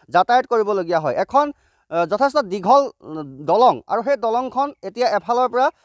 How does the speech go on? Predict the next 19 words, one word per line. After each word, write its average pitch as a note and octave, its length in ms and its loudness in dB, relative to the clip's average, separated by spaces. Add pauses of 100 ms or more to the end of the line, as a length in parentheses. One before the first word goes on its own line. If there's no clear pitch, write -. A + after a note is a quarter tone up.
যিসমূহ A#3 280 -4
কাঠ G#3+ 260 2 (120)
পচি G#3 280 -6
গ'ল, B3+ 260 4
এৰাই G#3 280 2
গ'ল, A#3+ 180 0 (340)
আহ, F#3+ 140 2
যাৰ A3+ 160 4
ফলত C4+ 240 -2
যাতায়াত A3+ 320 -2
প্ৰায় A#3 240 -4
স্তব্ধ A3 300 -10
হৈ A3 200 0
পৰাৰ G3+ 220 -2
দৰে F#3 160 -2
হৈছে। D#3 180 -6
আপোনাৰ A3+ 280 -4
ওচৰলৈ E3+ 240 -6
আহিছোঁ, B2 260 -8